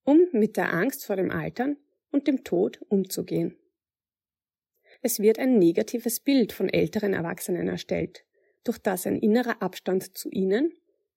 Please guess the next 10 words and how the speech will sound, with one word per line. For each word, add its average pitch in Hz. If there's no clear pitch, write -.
und 302
den 202
mit 247
ihrem 196
Alter 160
verbundenen 190
negativen 185
Ideen 180
erschaffen 190
wird. -